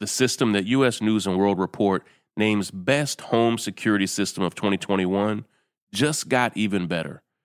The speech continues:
This brand new outdoor security camera is engineered with all the advanced tech and security features that you want and need to help keep you and your family safe. This camera has it all. Together with a SimpliSafe home security system,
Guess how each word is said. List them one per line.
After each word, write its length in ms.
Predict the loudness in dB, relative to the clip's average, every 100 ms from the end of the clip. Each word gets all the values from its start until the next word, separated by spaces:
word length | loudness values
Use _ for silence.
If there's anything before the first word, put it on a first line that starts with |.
| _ _ -4
This 180 | -4 -2
brand 500 | 0 2 2 2 4
new 300 | 4 4 0
outdoor 480 | 0 -2 0 0 0
security 460 | -2 -2 0 2
camera 480 | 0 0 0 0 -4 -8 _ _
is 160 | -8 -2
engineered 500 | 0 2 2 2 2
with 180 | 0 2
all 240 | 4 4 4
the 140 | 2
advanced 500 | 0 0 0 -2 -6
tech 320 | -2 -2 -2
and 80 | -4
security 460 | -6 -4 0 0 0
features 400 | -2 -2 -2 -2
that 260 | -4 -4
you 100 | -4
want 440 | -2 0 2 0 -4 _ _ -8
and 220 | -4 0
need 340 | 2 2 0
to 40 | -4
help 280 | -4 -4 -4
keep 320 | -4 -4 -2
you 340 | 2 4 4 0
and 260 | -4 -2 0
your 140 | 0
family 480 | 0 0 0 0 -2
safe. 560 | -2 -2 -2 -6 -16 _ _ _ _ _ -6
This 100 | 0
camera 320 | 2 4 4
has 180 | 2 0
it 60 |
all. 320 | -2 -4 -6 _ _ _ _
Together 360 | -2 4 4 4
with 160 | 2 0
a 40 |
SimpliSafe 840 | -4 0 0 0 -2 0 2 2
home 300 | 2 0 0
security 480 | -2 -4 0 2 0
system, 500 | -2 -4 -2 -2